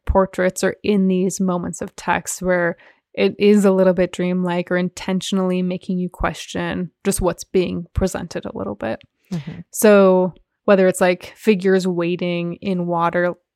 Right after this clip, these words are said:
Speaker 1: fully clothed or, like, time periods, and some figures look like they're from today, while there's a portrait of, you know, the older woman that's, like, in the fifties and sixties, which feels a bit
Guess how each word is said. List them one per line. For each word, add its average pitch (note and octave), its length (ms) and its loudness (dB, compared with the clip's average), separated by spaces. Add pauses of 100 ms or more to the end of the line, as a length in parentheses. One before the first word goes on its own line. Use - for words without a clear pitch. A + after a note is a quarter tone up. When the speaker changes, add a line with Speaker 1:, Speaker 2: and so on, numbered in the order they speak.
(140)
Speaker 1:
fully E3+ 600 -6
clothed G#3 680 -2 (260)
or, F3 340 2
like, D#3+ 240 -4
time F3 560 -4 (380)
periods, F3 580 -2
and F3 320 -6 (340)
some F#3+ 240 2
figures F3 440 -2
look F3+ 180 -2
like - 300 -10
they're F3 140 -6
from - 260 -12
today, A#3 640 2 (160)
while F#3 180 2
there's F3 240 2
a F3 60 0
portrait F3+ 420 -6
of, F3+ 340 -10 (120)
you G#3+ 160 2
know, F#3 80 2
the F#3 100 2
older F3+ 320 -2
woman F3+ 560 -6 (140)
that's, F3+ 280 -4
like, - 140 -10
in - 80 -12
the F3 80 -12
fifties - 400 -10
and F3 140 -10
sixties, F3+ 640 -4 (400)
which F#3+ 240 0
feels F#3 260 2
a F#3 60 -6
bit F3+ 240 -2